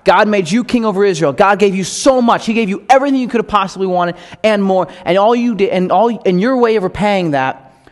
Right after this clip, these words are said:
was to go kill one of your best soldiers, one of your top." He's in the top forty. You can read the list in, in, towards the end of the book. We get a list of David's mighty men, and this guy's one of them.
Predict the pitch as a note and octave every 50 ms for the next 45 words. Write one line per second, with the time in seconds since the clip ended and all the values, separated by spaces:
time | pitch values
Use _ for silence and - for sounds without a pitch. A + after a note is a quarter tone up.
0 | _ _ - - F3 D#3 E3+ F#3 G3 F#3 - - - A#3 B3+ B3 A#3 A#3 A3 G#3
1 | G3 F#3 D#3 F#3 F#3 F#3+ - - F#3+ E3 D3 C3 A2+ G#2 F#2+ - - - _ _
2 | _ _ _ _ _ _ _ _ _ - D3 E3+ F3 F3 E3+ E3+ - G3 G#3+ G3
3 | - G3 G3 F3 G#3 G#3+ F#3+ F#3 - F#3 F#3+ F3+ - - G3 G3 F#3 D#3 C3+ C#3+
4 | C3 D#3+ D#3 E3+ F3+ D#3+ D#3 D#3 F3+ D#3 - - - - D3+ C#3+ C#3 - - C#3+
5 | C3+ - D#3 D3+ D3 C#3 D3+ D3 D3+ C#3+ C#3 C#3+ E3+ D3 - - - _ _ -
6 | - D3 E3 F#3+ E3+ D#3+ D#3 G3 G#3+ - - D#3+ E3 E3+ E3 D#3 C3+ D3+ D3+ D#3
7 | F3 G3 G3 G3+ G3 G3 F#3 F3+ G3 G3+ F#3 D3+ C3+ - - - - C#3+ D#3 E3+
8 | F3 - - D#3 D#3 C3 C#3 D3 D3 D3 C#3+ C3+ A2+ G#2 -